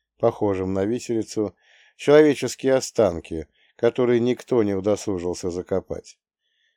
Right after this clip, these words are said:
Они развонялись и привлекли мух. Насекомые облепили кости так плотно, что кажется, будто они черные. Над воротами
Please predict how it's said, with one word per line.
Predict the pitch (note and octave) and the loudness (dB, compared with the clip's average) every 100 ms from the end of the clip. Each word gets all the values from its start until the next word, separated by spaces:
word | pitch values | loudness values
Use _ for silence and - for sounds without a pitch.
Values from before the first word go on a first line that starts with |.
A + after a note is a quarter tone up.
| _ | _
Они | G#2+ D3 F3 | 2 4 6
развонялись | D#3 A#2+ A#2+ A2+ A#2+ C3+ B2 - | 4 6 6 6 4 4 2 -2
и | G#2+ | -6
привлекли | A2 G#2 G2 G2+ - G#2 | -2 -2 0 -2 -2 -2
мух. | F2+ D#2 - - _ _ _ _ _ _ - | -2 -6 -10 -16 _ _ _ _ _ _ -6
Насекомые | G#2+ A#2 B2 D#3+ E3 C#3+ B2+ | -2 -2 2 4 6 6 4
облепили | A2+ A#2+ - C3+ A2+ | 4 0 0 -2 -2
кости | - C3+ B2 A#2+ | 0 -2 -2 -4
так | - G#2 - | 0 -2 -2
плотно, | F#2+ A2 - A2 G2 - _ _ _ _ | 0 0 0 -4 -6 -8 _ _ _ _
что | - - C#3 | -6 0 2
кажется, | C3 C3 C#3 - D3 | 6 6 4 2 2
будто | B2+ A#2 - B2+ | 2 -2 0 2
они | B2 A#2+ A#2 | 4 2 -2
черные. | - D#2+ C2+ - - - _ _ _ _ _ _ _ _ _ _ _ _ _ _ _ _ _ _ _ _ | -4 -6 -8 -16 -18 -20 _ _ _ _ _ _ _ _ _ _ _ _ _ _ _ _ _ _ _ _
Над | A2 B2+ | -2 2
воротами | B2+ C3+ E3+ F3 D3+ C#3 C3+ | 6 6 6 4 0 0 -2